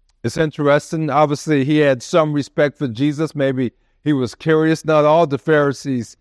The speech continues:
hated Jesus, but, uh, he was a Pharisee that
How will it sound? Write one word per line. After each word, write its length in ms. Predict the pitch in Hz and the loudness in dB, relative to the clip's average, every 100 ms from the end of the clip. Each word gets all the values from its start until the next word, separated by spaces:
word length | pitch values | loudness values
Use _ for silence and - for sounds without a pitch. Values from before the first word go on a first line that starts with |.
| _ _ - | _ _ -4
hated 420 | 156 170 165 127 | 0 2 2 0
Jesus, 460 | 160 180 175 202 | 0 0 0 -2
but, 320 | - 180 165 175 | 0 0 0 2
uh, 240 | 165 151 - _ _ | 2 2 -2 _ _
he 120 | 196 | 0
was 160 | 247 180 | 2 0
a 100 | 180 | -2
Pharisee 580 | - 196 190 - 202 180 | 2 2 2 0 -4 0
that 340 | 175 165 - | 2 0 -4